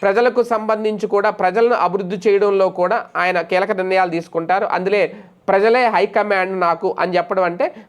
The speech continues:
హైకమాండ్ ఇచ్చిన ఆదేశాలే నేను అమలు చేస్తాను అనేది. హైకమాండ్ అనే పదం ఎప్పుడు వాడతాం? మనల్ని అథా-, అథారిటీ చేసేవాళ్ళు పైన ఉన్నప్పుడు హైకమాండ్ అంటాం. అయితే ఇక్కడ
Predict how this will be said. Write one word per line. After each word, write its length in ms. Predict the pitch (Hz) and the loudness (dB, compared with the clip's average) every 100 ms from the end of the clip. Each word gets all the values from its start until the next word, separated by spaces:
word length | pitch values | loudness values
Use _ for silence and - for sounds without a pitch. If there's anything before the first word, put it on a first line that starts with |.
| - | 0
హైకమాండ్ 640 | 196 214 226 226 226 208 - | 0 2 0 2 0 -2 -8
ఇచ్చిన 280 | 180 226 | -2 -2
ఆదేశాలే 680 | - 180 190 208 208 190 226 | 0 0 2 2 2 0 0
నేను 200 | 208 202 | 0 0
అమలు 200 | 175 190 | 2 0
చేస్తాను 480 | 175 170 175 165 160 | 2 0 0 -2 0
అనేది. 200 | 127 117 | -2 -2
హైకమాండ్ 480 | 156 190 226 226 220 | -2 0 2 2 0
అనే 120 | 220 | 0
పదం 240 | 214 196 | 0 2
ఎప్పుడు 240 | 214 208 214 | 0 2 2
వాడతాం? 400 | 202 190 196 196 - _ _ _ | 2 0 -2 -4 -8 _ _ _
మనల్ని 400 | 156 180 233 240 | -2 0 2 0
అథా-, 460 | - 180 233 - - | 0 0 0 -2 -4
అథారిటీ 560 | 180 233 233 233 220 226 | 0 0 -2 -6 -2 0
చేసేవాళ్ళు 440 | 214 208 208 208 | 2 2 2 0
పైన 260 | 208 185 196 | 0 -2 0
ఉన్నప్పుడు 360 | 185 185 294 | 0 -2 -2
హైకమాండ్ 520 | 269 208 202 180 185 | 0 0 0 -2 -2
అంటాం. 240 | 180 113 - - _ - - | -4 -4 -12 -14 _ -20 -4
అయితే 260 | - 233 247 | 0 2 2
ఇక్కడ 360 | 240 202 170 | 2 2 2